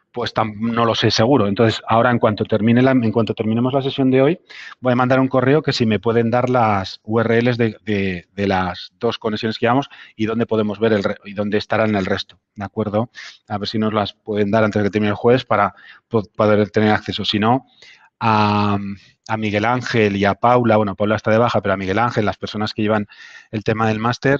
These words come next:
eh, em, eh, les avisaré que ne-, que necesitamos los enlaces y que os los manden a los, a las personas que habéis asistido y por ahí, ¿de acuerdo? Em, bueno, vale, pues ya tengo yo aquí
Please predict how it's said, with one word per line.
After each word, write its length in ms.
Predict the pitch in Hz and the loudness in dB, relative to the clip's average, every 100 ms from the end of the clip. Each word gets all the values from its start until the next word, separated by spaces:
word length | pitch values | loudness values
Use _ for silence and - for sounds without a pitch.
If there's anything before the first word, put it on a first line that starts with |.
| - | -4
eh, 400 | 110 104 101 92 92 92 - _ _ _ _ - | -4 -2 0 -2 -4 -6 -10 _ _ _ _ -10
em, 640 | 101 98 95 90 82 80 _ _ _ | -6 -6 -6 -10 -16 -20 _ _ _
eh, 260 | 104 98 82 | -6 -4 -6
les 260 | - 107 - | -2 0 2
avisaré 400 | 107 104 104 107 | 2 4 2 2
que 140 | 120 | 2
ne-, 180 | 120 120 | 0 0
que 100 | - | -2
necesitamos 420 | 110 104 107 110 | 0 0 0 0
los 160 | 110 107 | 0 0
enlaces 520 | 113 117 120 135 123 | 2 2 2 0 0
y 80 | 127 | 0
que 80 | 113 | -2
os 80 | 98 | -2
los 180 | 98 | -2
manden 300 | 101 104 104 | -2 0 0
a 60 | 107 | 0
los, 200 | 101 - | -2 -4
a 80 | 104 | -6
las 140 | 101 - | -6 -4
personas 340 | 104 101 98 | -6 -4 -2
que 80 | 98 | -2
habéis 140 | 98 | -2
asistido 400 | 92 95 - 104 | -4 -8 -4 -2
y 60 | 101 | 0
por 160 | 98 | -2
ahí, 100 | 87 - _ - - _ | -4 -8 _ -20 -20 _
¿de 100 | 98 | -8
acuerdo? 480 | 95 104 98 104 107 _ _ - - _ _ | -4 -2 0 -2 -2 _ _ -20 -20 _ _
Em, 560 | - 107 101 90 87 87 _ _ _ _ _ _ _ _ _ _ _ _ - - | 0 2 2 0 -8 -14 _ _ _ _ _ _ _ _ _ _ _ _ -18 -8
bueno, 400 | 117 123 110 - _ - - - - | -2 0 0 -4 _ -20 -12 -12 -12
vale, 240 | 131 135 127 | 0 2 2
pues 200 | 120 110 | 0 2
ya 140 | 127 | 2
tengo 220 | 143 139 | 4 2
yo 140 | 131 131 | 2 2
aquí 300 | 127 104 | 0 -4